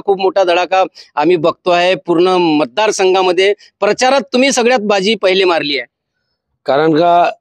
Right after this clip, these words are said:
Speaker 2: सातत्यानं तरुणांचा विश्वास माझ्यासोबत राहिलेला आहे आणि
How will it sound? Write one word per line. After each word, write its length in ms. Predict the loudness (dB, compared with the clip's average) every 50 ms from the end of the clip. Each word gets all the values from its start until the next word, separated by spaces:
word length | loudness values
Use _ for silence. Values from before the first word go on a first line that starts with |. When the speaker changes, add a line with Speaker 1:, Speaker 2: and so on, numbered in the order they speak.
| -16 -20 _ -8
Speaker 2:
सातत्यानं 640 | -6 -4 -2 -4 -2 -2 -4 -4 -2 -2 -2 -2 -2
तरुणांचा 480 | 0 0 0 2 0 0 0 0 -2
विश्वास 520 | -2 -2 -2 -2 -2 -2 -2 -2 -4 -6 -8 _ _
माझ्यासोबत 440 | -4 -2 -2 -2 -2 -2 -2 -2 -2
राहिलेला 400 | -2 -2 0 0 0 0 0 0
आहे 160 | -2 -4 -8 -12 _ _ _ _ _ _ _ _ -2
आणि 480 | 0 0 2 2 2 2 2 0 -2